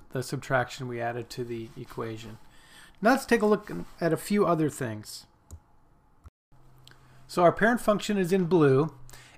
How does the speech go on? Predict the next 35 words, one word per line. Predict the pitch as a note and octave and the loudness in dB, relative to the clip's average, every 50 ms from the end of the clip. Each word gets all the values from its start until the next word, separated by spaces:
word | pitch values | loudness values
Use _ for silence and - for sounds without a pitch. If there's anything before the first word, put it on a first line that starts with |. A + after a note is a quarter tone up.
| _ | _
and | - E3+ E3+ F3 E3+ E3+ E3+ E3+ E3+ | 2 4 6 6 6 4 2 0 0
given | C#3+ G3 G#3+ G#3+ A#3+ A#3 A3+ G#3+ - - - - | 0 2 2 4 4 2 2 2 -2 -4 -8 -4
these | F3 E3 F#3 G3 F3+ D3+ | 0 2 4 4 2 4
x | D3 E3+ F3+ - - | 2 2 2 2 2
values | - D#3+ D3+ D3 D3+ D#3+ D#3+ D3 C3+ | 4 6 6 8 8 6 4 2 0
that | D3 - D#3+ | -2 -4 -2
we | D3+ E3 F3+ | -2 -2 0
just | E3+ F3+ D#3 - - | 0 0 -2 -2 -2
create | - E3 D#3 D#3 C#3+ | 0 2 2 2 2
ourselves, | C#3+ B2+ - - E3 D3 C3+ B2+ B2+ C3 - - | 0 -2 0 0 2 4 4 4 2 0 -2 -6
let's | E3 E3+ D#3 - | -6 -6 -4 -2
go | - F3+ F3 | 0 2 4
ahead | D#3+ E3 E3 | 4 4 4
and | D3+ D3 D3 | 2 2 0
do | C#3+ D3 C#3+ | 0 2 2
absolute | C#3 C#3 B2 - - D3 C3 | 2 0 0 -2 -6 -6 -4
value. | B2 B2+ B2+ B2+ A#2+ A#2 A2+ A2+ - - - - - - - - _ - | -2 -2 -2 -2 -2 -4 -8 -12 -16 -18 -20 -20 -20 -20 -20 -20 _ -2
Negative | D#3+ E3 F3+ F#3 G#3 G3+ F#3+ D#3+ | 2 2 4 4 4 2 2 0
three, | - - - - F3+ F3 F3+ D#3+ C3+ A#2+ - A#2+ A#2+ - _ _ _ _ _ | -4 -10 -10 -4 -2 0 2 2 2 0 -4 -8 -14 -18 _ _ _ _ _
we're | - D#3+ D3+ | -4 -2 0
gonna | E3 D#3 D3+ | 0 2 0
add | D#3 - - C3 F#3 - - | 0 2 2 2 2 0 -2
two | - - G#3+ G3+ | -4 -2 0 0
to | E3+ D3+ C#3+ | 2 0 0
it, | C#3+ D#3 D#3 D3+ | 0 -2 -6 -8
which | D#3 D#3 C#3 - - | -10 -10 -10 -8 -6
gives | - D#3+ D3+ C#3+ C#3+ | -4 -4 -4 -4 -4
you | D3 | -4
negative | C#3 C#3 C#3 C#3 D#3+ F3+ G#3 G3+ F#3 | -4 -4 -4 -2 0 -2 -2 -2 -2
one, | F#3 E3+ D#3 D3 D3 D3 C#3+ C#3 - - - - - - | -2 0 0 0 0 -2 -4 -6 -10 -16 -18 -12 -4 -2
absolute | C#3+ D3 C#3 - - E3+ D#3+ C#3 | 0 0 -2 -2 -6 -6 -4 -2
value | C#3+ C#3+ C#3+ D3 C#3+ C#3+ C#3 C#3 C3+ | 0 2 2 2 2 0 -2 -2 -2
is | C3+ C3+ C3 B2+ A#2+ - - _ | -2 -2 -4 -4 -6 -12 -18 _
positive | - - - C3+ C3+ B2+ B2 A#2+ A#2+ A#2 A2+ | -6 -2 -2 0 0 -2 -4 -6 -8 -10 -10
one. | A#2 A#2 A2+ A2 G#2+ A#2 | -10 -10 -10 -10 -10 -12